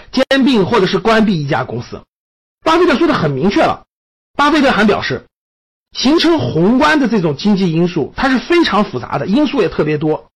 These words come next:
如果你关注这个去做投资，那是相当危险的，它会让你的视野变得模糊不清，看不清真正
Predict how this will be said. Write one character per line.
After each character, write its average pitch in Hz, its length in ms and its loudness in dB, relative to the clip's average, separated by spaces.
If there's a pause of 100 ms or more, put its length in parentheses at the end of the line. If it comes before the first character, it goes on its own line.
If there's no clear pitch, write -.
(280)
如 269 160 -2
果 359 100 2
你 277 140 2
关 320 260 2
注 302 120 2
这 381 220 2
个 220 80 2
去 208 140 0
做 180 160 0
投 131 200 -4
资， 147 160 -8
那 180 80 0
是 175 100 -2
相 247 380 0
当 226 200 2
危 202 160 2
险 110 200 -4
的， - 120 -14 (300)
它 294 140 0
会 285 100 2
让 277 200 2
你 175 60 -2
的 196 60 2
视 254 280 0
野 135 160 0
变 220 200 0
得 165 60 2
模 190 280 4
糊 208 240 -6
不 165 100 -2
清， 160 280 -4 (300)
看 247 300 0
不 180 100 -2
清 240 280 -2
真 269 240 0
正 190 240 0